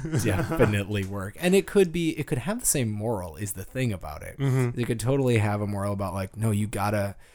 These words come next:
Speaker 2: be in the room with your family and the technology will never come first. And, you know,
Speaker 1: Yeah.
Speaker 2: it's all about human connection because comedies always have a dumb moral that they shoehorn in, in the last twenty minutes, especially ones with Jason Bateman in them.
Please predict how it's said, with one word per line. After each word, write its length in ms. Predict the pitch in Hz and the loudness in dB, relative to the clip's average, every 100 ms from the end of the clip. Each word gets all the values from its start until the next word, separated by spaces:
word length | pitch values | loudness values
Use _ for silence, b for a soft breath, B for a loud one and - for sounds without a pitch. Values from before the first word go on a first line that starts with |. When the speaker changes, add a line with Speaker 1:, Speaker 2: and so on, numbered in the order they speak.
| b b 101 | b b 2
Speaker 2:
be 240 | 110 110 | 4 6
in 80 | 110 | 4
the 80 | 101 | 2
room 300 | 107 110 110 | 2 4 4
with 120 | 101 | 2
your 120 | 101 | -2
family 680 | - 110 104 104 101 101 101 | 2 4 4 4 2 2 0
and 360 | 101 101 98 | 0 0 0
the 320 | 98 104 113 110 | -4 -6 -6 -4
technology 760 | - 110 117 104 107 104 113 101 | 0 0 2 2 2 0 0 0
will 100 | 101 | -2
never 260 | 101 104 | -2 -4
come 600 | 104 107 101 101 110 117 - | -6 -4 -2 -4 -6 -10 -12
first. 640 | - 104 101 101 - - | -6 -4 -2 -4 -4 -4
And, 360 | 107 101 98 95 | -2 -2 -2 -4
you 140 | 110 | -4
know, 180 | 95 95 107 | -2 -2 0
Speaker 1:
Yeah. 240 | 107 104 | 0 -2
Speaker 2:
it's 260 | 101 104 107 | -2 -2 0
all 160 | 98 | 0
about 300 | 98 98 95 | -2 -2 -2
human 320 | 98 101 98 | 0 0 -2
connection 460 | 101 101 95 - 104 | -6 -8 -8 -8 -6
because 280 | 131 139 117 | -4 -2 -2
comedies 400 | 139 120 107 98 | 0 2 2 0
always 240 | 92 90 | -4 -8
have 300 | 101 90 110 - | -8 -10 -10 -8
a 100 | 98 | -8
dumb 440 | 98 - 90 92 | -8 -6 -6 -4
moral 380 | 92 90 90 92 | -6 -6 -8 -8
that 160 | 95 | -10
they 100 | 98 | -8
shoehorn 480 | 98 - 95 98 92 | -8 -6 -6 -6 -6
in, 120 | 95 98 | -6 -4
in 80 | |
the 60 | 95 | -4
last 260 | 98 110 - | -6 -6 -6
twenty 240 | 104 98 | -6 -8
minutes, 360 | 98 98 - - | -10 -8 -4 -2
especially 440 | - 127 - 107 | 2 2 0 -4
ones 200 | 95 95 | -4 -6
with 120 | 101 | -10
Jason 240 | 82 101 143 | -8 -4 -2
Bateman 260 | 180 107 | -2 -4
in 120 | 60 | -10
them. 80 | - | -16